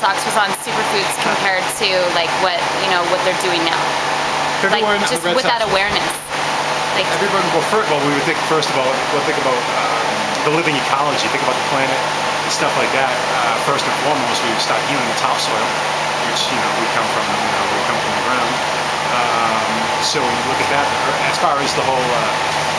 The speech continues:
Speaker 2: saving, greening the planet, that would be huge. You know, professional athletes start going, you know, kids, goji berries, bee pollen, you know, kale, and all the great stuff. Um,
Speaker 1: Like externally, it would change
Speaker 2: Oh,
Speaker 1: the
Speaker 2: externally,
Speaker 1: world.
Speaker 2: it would change the world, yeah.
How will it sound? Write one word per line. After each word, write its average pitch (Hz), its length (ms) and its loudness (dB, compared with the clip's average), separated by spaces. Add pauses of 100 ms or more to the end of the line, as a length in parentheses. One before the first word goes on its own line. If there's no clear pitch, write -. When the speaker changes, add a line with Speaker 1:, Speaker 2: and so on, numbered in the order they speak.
(380)
Speaker 2:
saving, 156 400 2
greening 196 240 2
the 180 240 2
planet, 220 240 2 (160)
that 170 80 4
would 175 160 2
be 165 80 4 (160)
huge. 202 440 2 (120)
You 156 80 2
know, 135 160 2 (160)
professional 175 480 2
athletes 139 400 0
start 147 240 0
going, 156 160 2
you 240 160 0
know, 233 160 2
kids, 233 320 0
goji 190 240 2
berries, 127 400 0
bee 185 160 0
pollen, 165 320 2
you 135 240 0
know, 131 140 2 (640)
kale, 170 400 2
and 127 240 0 (560)
all 151 80 2
the 143 160 0
great 143 160 0
stuff. 143 240 0 (160)
Um, 127 300 2 (500)
Speaker 1:
Like 233 160 0
externally, 214 560 0
it 185 80 0
would 190 80 0
change 180 160 2
Speaker 2:
Oh, 185 80 4
Speaker 1:
the 220 80 2
Speaker 2:
externally, 202 240 2
Speaker 1:
world. 165 160 2
Speaker 2:
it - 0 -
would - 80 0
change 196 160 0
the 170 80 0
world, 127 240 2
yeah. 127 160 2